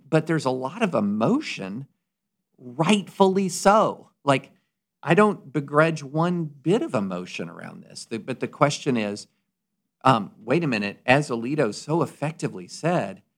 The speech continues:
all of this, these, the parade of horribles you're talking about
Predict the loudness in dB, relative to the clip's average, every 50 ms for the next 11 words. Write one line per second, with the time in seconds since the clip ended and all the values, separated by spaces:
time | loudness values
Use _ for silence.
0 | _ _ _ _ _ _ 0 2 2 4 4 4 2 2 2 2 2 0 0 0
1 | -2 -6 -6 -6 -6 -6 -8 -14 _ -6 -6 -6 -4 -2 0 0 0 0 -2 -4
2 | -2 -2 0 0 0 0 -2 -4 -6 -8 -12 -10 -8 -8 -8 -8 -6 -6 -4 -4
3 | -2 -4 -4 -6